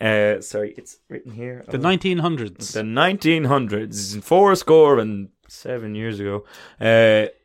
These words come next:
Speaker 1: oh, where's it gone? I had it written down.
Speaker 2: Ben, your little notebook says
Speaker 1: It's gonna
Speaker 2: Podcast twenty twenty on it.
Speaker 1: It does. I,
Speaker 2: <laughs>
Speaker 1: look,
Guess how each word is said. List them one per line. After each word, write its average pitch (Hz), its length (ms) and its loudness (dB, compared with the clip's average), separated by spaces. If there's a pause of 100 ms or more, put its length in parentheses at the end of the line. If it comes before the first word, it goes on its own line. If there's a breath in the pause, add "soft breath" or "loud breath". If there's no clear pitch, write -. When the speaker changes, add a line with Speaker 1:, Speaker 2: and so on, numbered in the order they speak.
Speaker 1:
oh, 165 240 -6
where's 175 180 -6
it 165 100 -10
gone? 165 460 -6
I 139 60 -10
had 143 120 -6
it 139 100 -8
written 131 200 -10
down. 131 300 -4
Speaker 2:
Ben, 170 160 -2
your 165 80 -4
little 175 200 -6
notebook 160 360 -6
says 127 140 -6
Speaker 1:
It's 107 40 -6
gonna 123 180 -2
Speaker 2:
Podcast 127 280 -8
twenty 127 240 -10
twenty 131 280 -10
on 104 180 -10
it. 90 100 -14
Speaker 1:
It 151 120 0
does. 208 400 4
I, 156 100 4
Speaker 2:
<laughs> 240 340 4
Speaker 1:
look, 196 200 4